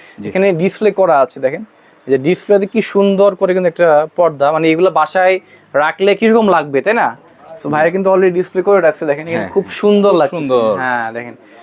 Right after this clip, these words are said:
Speaker 2: তো এরকম চমৎকার কিন্তু আপনারা শেয়ার দিয়ে নিতে
Speaker 1: কাস্টমাইজ
Speaker 2: পারবেন।
Speaker 1: করেও নিতে পারবে আমাদের কাছ থেকে। যারা
Speaker 2: হ্যাঁ।
Speaker 1: নিতে যাচ্ছে অবশ্যই আমাদের ডেসক্রিপশনের নাম্বারে যোগাযোগ করলে আমরা
Speaker 2: আচ্ছা।
Speaker 1: কাস্টমাইজ করে দিতে পারবো।
Speaker 2: ভিউয়ার, যেমনটা দেখাচ্ছিলাম, দেখেন এখানে আরো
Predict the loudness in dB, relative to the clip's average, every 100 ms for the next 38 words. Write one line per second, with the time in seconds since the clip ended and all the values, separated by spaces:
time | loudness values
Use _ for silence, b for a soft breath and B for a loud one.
0 | B -2 2 2 2 0 2 0 0 2
1 | 2 0 0 0 0 2 4 2 0 0
2 | 2 2 2 2 2 0 0 2 2 2
3 | 2 0 2 2 0 -2 -6 -6 -8 -10
4 | -10 -8 -4 -2 -2 -4 -6 -2 -2 -2
5 | -2 -2 -4 -4 -2 0 -2 -4 -10 -12
6 | -6 -4 -2 -2 0 -2 -2 -6 -6 -6
7 | -8 -6 -4 -2 -2 -2 -4 -6 -8 -8
8 | -10 -10 -12 -18 -2 2 2 2 0 2
9 | 0 0 0 -2 -4 0 2 2 2 0
10 | 0 0 0 0 2